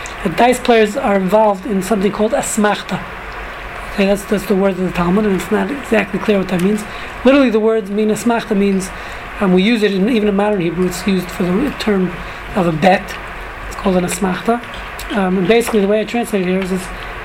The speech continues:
says here in the parentheses, asmachta is translated as a condition imposed on an obligation. Okay, where an individual promises to make a payment,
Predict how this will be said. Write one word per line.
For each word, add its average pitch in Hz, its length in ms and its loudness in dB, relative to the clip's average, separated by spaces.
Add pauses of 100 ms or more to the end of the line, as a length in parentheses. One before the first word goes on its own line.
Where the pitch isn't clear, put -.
(140)
says 202 220 2
here 190 140 4
in 180 60 0
the 180 60 0
parentheses, 180 420 2
asmachta 220 420 0
is 208 140 -2
translated 208 380 0
as 185 120 -2
a 190 140 2
condition 240 560 0 (440)
imposed 247 440 4
on 214 100 4
an 202 80 0
obligation. 185 500 -2 (840)
Okay, 196 220 2
where 196 160 0
an 190 60 0
individual 214 440 2
promises 226 460 0
to - 80 0
make 208 200 4
a - 40 -6
payment, 190 400 0